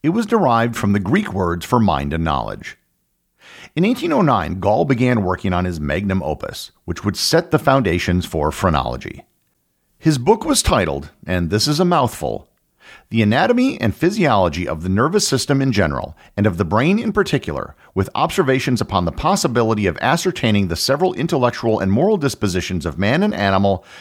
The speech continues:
by the configuration of their heads. In it, Gall set forward five main principles of phrenology. Number one, the brain is the organ of the mind. Number two, the brain is not a homogeneous unit, but an aggregate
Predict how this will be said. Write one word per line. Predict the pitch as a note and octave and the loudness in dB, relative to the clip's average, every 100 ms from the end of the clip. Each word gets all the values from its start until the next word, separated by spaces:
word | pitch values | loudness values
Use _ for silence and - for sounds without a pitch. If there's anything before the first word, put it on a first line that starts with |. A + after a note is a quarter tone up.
| - | -4
by | B2 C#3+ | -2 0
the | D#3+ | 0
configuration | F3 - A#2 G#2 E2+ E2 - E2+ | 0 0 0 2 0 0 -2 -2
of | D2 | -4
their | D#2+ D2 | -2 -2
heads. | E2 A#1+ - - - _ _ _ _ _ _ _ _ - - - _ - | -2 -6 -10 -16 -16 _ _ _ _ _ _ _ _ -20 -20 -20 _ -2
In | C#4 | 2
it, | G3 - B2+ | 2 0 -4
Gall | A2 C#3+ G#3+ | 0 2 2
set | - E3+ | 0 -2
forward | - A2 G2 G2+ F#2+ - | 0 0 4 2 0 -6
five | - A#2+ D3+ D#3+ C#3+ | -4 0 2 2 2
main | A#2+ A#2 A#2+ | 2 4 2
principles | A2+ A#2 G#2+ G2+ G2+ F2+ | 2 0 0 2 2 2
of | E2+ | 0
phrenology. | - F2+ D#2+ B1+ C2 - - _ _ _ _ _ _ _ | 0 2 2 0 -6 -12 -18 _ _ _ _ _ _ _
Number | F2+ F#2+ G#2 | -4 0 0
one, | A#2+ A3 A#2 A1+ - - _ _ | 0 0 -2 -4 -14 -20 _ _
the | G#2 | -4
brain | E2+ B2 F#3+ G3+ | 0 2 4 2
is | F3+ | 0
the | E3 | -2
organ | D3 A2 A2 A2+ | 2 2 2 2
of | |
the | G#2 | 4
mind. | F#2 D2+ A#1 A1 - _ _ _ - | 2 0 -6 -12 -18 _ _ _ -10
Number | E2 G#2 | -4 -2
two, | - B3+ D3 F2+ - _ _ - | 0 0 0 -2 -10 _ _ -4
the | G2+ | 0
brain | G#2 G2 | 2 2
is | F#2 | 0
not | G2+ | 0
a | F#2+ | 2
homogeneous | A2 A2 F#2+ G2+ F#2 - | 2 2 2 2 0 0
unit, | E3 F3 - | 0 0 0
but | A2 G2+ | -2 0
an | G#2 - | -2 -2
aggregate | G#3 G3+ A#2 F#2+ | 0 0 0 0